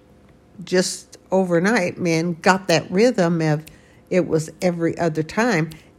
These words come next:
and before long, the cat would be standing up on its hind legs, leaning against the back of the barn with its mouth open. <laughs> So my dad would just go, "One,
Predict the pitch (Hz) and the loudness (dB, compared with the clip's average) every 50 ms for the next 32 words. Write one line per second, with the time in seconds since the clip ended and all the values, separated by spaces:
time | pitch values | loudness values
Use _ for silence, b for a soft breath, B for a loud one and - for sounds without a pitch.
0 | _ - 170 165 156 156 151 156 - - - _ _ _ _ _ _ - - 156 | _ 2 4 4 4 4 0 -4 -8 -14 -20 _ _ _ _ _ _ -8 -6 -6
1 | 170 - 254 226 220 240 226 226 220 196 190 175 - 170 165 - 240 254 262 - | 0 2 4 6 6 6 4 2 0 0 -2 -2 -4 -6 -4 -2 0 0 0 -2
2 | - - 170 170 160 175 175 170 170 160 - - - - 220 214 214 208 214 214 | -4 -4 -4 -4 -4 -4 -4 -4 -4 -4 -6 -10 -6 -2 0 0 2 2 0 0
3 | 214 214 220 - - - - 180 180 - - 175 170 175 170 156 - - 175 165 | -2 -2 -4 -6 -8 -4 -4 -4 -4 -2 -2 -2 -2 -2 -4 -4 -2 -2 -2 -2
4 | - - - 202 202 208 214 214 196 165 151 165 175 170 - B B B B B | -4 -4 -2 0 2 2 2 2 2 0 0 -2 -4 -4 -6 B B B B B
5 | B - 185 190 202 214 233 240 233 247 240 240 190 175 185 185 180 190 - - | B 0 2 4 6 6 6 4 4 2 2 0 0 0 0 0 0 -2 -6 -8
6 | - 165 165 165 170 160 165 180 165 165 175 175 185 175 165 165 175 170 B B | -8 -4 0 0 0 2 0 -2 -4 -2 0 2 2 2 2 0 -2 -6 B B
7 | B _ - 202 208 208 202 196 196 - 254 269 349 370 - - 185 - - 175 | B _ 2 4 4 4 2 0 2 4 4 6 6 6 6 6 4 4 4 4
8 | - 330 - - - 587 571 - - 508 571 - - - 523 - - 415 - B | 4 4 4 6 8 8 8 8 6 6 6 6 6 4 4 4 4 4 2 B
9 | 381 359 311 247 208 - - - - 285 262 269 190 180 - 240 233 233 233 202 | -10 -10 -10 -10 -8 0 4 4 6 6 8 6 6 6 4 4 4 4 2 2
10 | 196 196 220 196 190 - - 202 190 175 160 165 175 165 165 160 165 165 185 262 | 2 2 2 0 0 -2 0 0 0 0 0 0 0 0 2 2 2 0 0 -2
11 | 294 285 | -4 -6